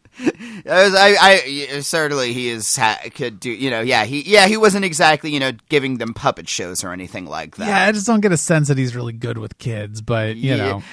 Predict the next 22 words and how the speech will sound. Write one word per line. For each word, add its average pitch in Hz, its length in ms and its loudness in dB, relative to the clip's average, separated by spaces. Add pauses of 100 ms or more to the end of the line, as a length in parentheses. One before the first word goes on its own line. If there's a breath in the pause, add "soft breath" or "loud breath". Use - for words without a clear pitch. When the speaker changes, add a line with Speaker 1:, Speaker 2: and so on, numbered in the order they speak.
(200 loud breath)
Speaker 1:
A-, 208 40 8 (180)
a-, 202 240 6
and 202 200 4
frankly, 190 420 2
they 156 100 0
may 151 140 2
be 139 160 -2
a 135 60 -2
little 120 260 -4
afraid 135 380 0
of 107 100 -6
him. 117 220 -6
But 143 120 0
again, 160 240 4
I 123 120 0
think 127 240 -6
if 117 80 -10
he 127 120 -12
wants 131 340 2
to 135 100 -6
be 123 120 -8
unobtrusive, 107 1080 -8